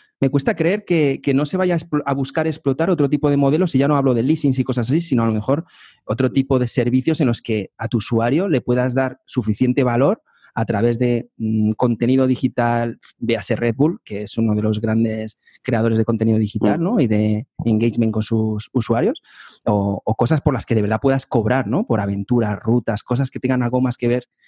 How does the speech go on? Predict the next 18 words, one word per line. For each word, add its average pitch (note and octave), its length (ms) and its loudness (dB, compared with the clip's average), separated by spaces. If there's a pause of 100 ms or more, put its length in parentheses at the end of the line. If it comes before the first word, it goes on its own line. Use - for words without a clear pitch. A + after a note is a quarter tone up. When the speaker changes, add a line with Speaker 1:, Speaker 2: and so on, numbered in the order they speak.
Speaker 1:
con B2 140 -2
la A#2+ 60 -2
experiencia B2+ 440 0
y C3 40 4
no A#2+ 100 2
tanto B2 260 0
con C3 160 2
vender G#2+ 300 0
la A2 100 0
bici, B2+ 260 0
¿no? B2+ 100 -2
O - 320 -14
sea, G#2 220 -4 (600)
me, C#3+ 140 2
me D3+ 160 2
parece D#3 260 0
súper G3 300 0
raro C#3 300 0